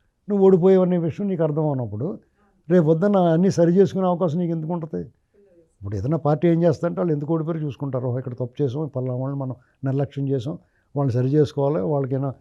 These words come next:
వాళ్ళ తరపున పోరాడాలి, లేకపోతే వాళ్ళ తరపున మాట్లాడాలి" అనేటువంటి తె-, తెలుసుకుని మాట్లాడితే ఆ వర్గాలు నీకు దగ్గర అవుతాయి. అంతేగాని నువ్వు ఇప్పటికీ కూడా నువ్వు ఇంకా భయపెట్టేలాగా, "నేను వస్తే నీ సంగతి చూస్తాను" అన్నట్టు మాట్లాడితే, "ఓరు బాబు, ఈయన రానివ్వకూడదురా బాబు" అనుకుంటారు.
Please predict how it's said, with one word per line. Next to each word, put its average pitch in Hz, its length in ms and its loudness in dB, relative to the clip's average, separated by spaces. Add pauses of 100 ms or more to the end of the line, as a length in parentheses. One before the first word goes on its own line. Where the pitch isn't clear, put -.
(400)
వాళ్ళ 131 180 0
తరపున 135 260 0
పోరాడాలి, 139 500 0
లేకపోతే 151 200 0
వాళ్ళ 131 140 0
తరపున 135 200 -2
మాట్లాడాలి" 143 520 0
అనేటువంటి 160 480 -4
తె-, - 380 -10
తెలుసుకుని 160 320 -6
మాట్లాడితే 156 580 -2 (640)
ఆ 175 100 4
వర్గాలు 175 360 4
నీకు 202 120 4
దగ్గర 170 220 2
అవుతాయి. 156 280 0 (1160)
అంతేగాని 190 340 6
నువ్వు 143 360 2
ఇప్పటికీ 175 440 6
కూడా 202 240 8
నువ్వు 180 420 4 (460)
ఇంకా 135 320 6
భయపెట్టేలాగా, 170 640 8
"నేను 151 140 2
వస్తే 143 200 0
నీ 160 100 4
సంగతి 151 340 2
చూస్తాను" 151 320 0
అన్నట్టు 147 220 -2
మాట్లాడితే, 143 380 -2
"ఓరు 143 200 2
బాబు, 143 260 0
ఈయన 147 120 0
రానివ్వకూడదురా 135 580 -2
బాబు" 120 220 -6
అనుకుంటారు. 87 380 -12